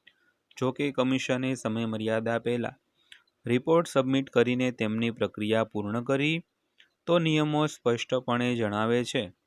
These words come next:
કે નાણાં પંચે બે હજાર છવ્વીસ સત્યાવીસથી શરૂ થતા આગામી પાંચ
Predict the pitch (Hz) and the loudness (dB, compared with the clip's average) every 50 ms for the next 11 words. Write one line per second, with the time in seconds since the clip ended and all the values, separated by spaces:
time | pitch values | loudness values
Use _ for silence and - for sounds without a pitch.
0 | - _ _ - - 160 175 170 151 131 127 127 131 127 123 - 120 117 117 - | -20 _ _ -10 -6 -4 -2 0 0 2 2 4 2 2 0 0 -2 -2 -4 -4
1 | - 127 127 120 117 107 104 107 104 101 113 110 110 113 107 - - 110 104 104 | -4 -4 -2 0 0 2 2 0 0 0 0 0 0 0 -2 -4 -6 -8 -8 -6
2 | 110 113 113 - - 98 - - 113 110 113 120 135 143 - - - - - _ | -6 -8 -8 -8 -8 -8 -4 -2 0 0 0 0 -2 -6 -8 -10 -10 -10 -10 _
3 | _ _ _ _ _ _ - - _ _ _ _ _ _ - - - 143 147 156 | _ _ _ _ _ _ -20 -20 _ _ _ _ _ _ -8 -2 0 0 0 0
4 | 156 151 - 151 151 - 156 156 147 127 117 113 123 123 123 127 127 127 120 - | -2 -2 0 -2 -2 -2 -2 0 2 2 2 2 2 0 2 0 0 -2 -2 -2
5 | 107 107 110 113 | -2 -2 -2 -2